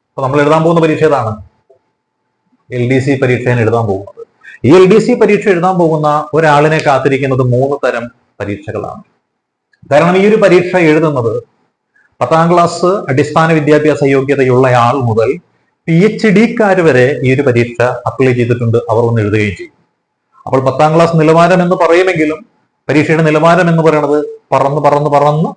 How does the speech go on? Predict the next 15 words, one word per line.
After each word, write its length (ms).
അങ്ങ് 200
വാനോളം 380
ഉയരുവാനും 460
സാധ്യതയുണ്ട്. 500
അതുകൊണ്ട് 260
തന്നെ 220
മൂന്ന് 280
തരത്തിലുള്ള 460
ചോദ്യങ്ങൾ, 480
ചോദ്യ 240
പേപ്പറുകൾ 480
നമുക്കിവിടെ 400
പ്രതീക്ഷിക്കാം. 500
ഒന്ന് 200
ഏതായിരിക്കാം? 480